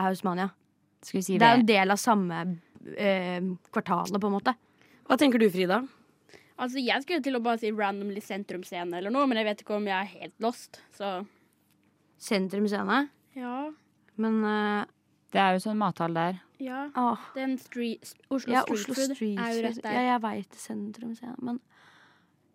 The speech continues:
Speaker 1: ja, for det var jo
Speaker 2: Ja,
Speaker 1: det
Speaker 2: det er jo en
Speaker 1: møtes
Speaker 2: pl-,
Speaker 1: der.
Speaker 2: liksom, det var jo, det er mye politi der nå også.
Speaker 1: Mm.
Speaker 4: Mm.
Speaker 1: Gi
Speaker 3: Vil
Speaker 1: oss
Speaker 3: dere ha
Speaker 1: ett, ett spørsmål
Speaker 3: et,
Speaker 1: til.
Speaker 3: et til? <clears throat> Vi befinner oss ved en Kiwi,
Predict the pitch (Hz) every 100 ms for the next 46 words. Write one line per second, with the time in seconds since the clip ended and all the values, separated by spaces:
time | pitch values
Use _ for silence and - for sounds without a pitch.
0 | - - 233 240 - 131 135 131 - 226
1 | 175 151 147 170 226 254 233 226 226 202
2 | 196 180 151 143 143 165 208 214 214 214
3 | 208 _ _ _ _ _ 196 180 165 208
4 | - 160 156 147 143 147 - 190 _ _
5 | _ _ _ _ _ _ _ _ _ -
6 | 185 170 165 143 _ 254 240 233 240 262
7 | 240 233 226 220 226 - 202 196 254 190
8 | 226 - 262 311 _ - - - - -
9 | - - - 381 349 208 165 - _ _
10 | _ _ - 202 240 277 277 214 202 254
11 | 233 220 254 277 - 226 185 180 302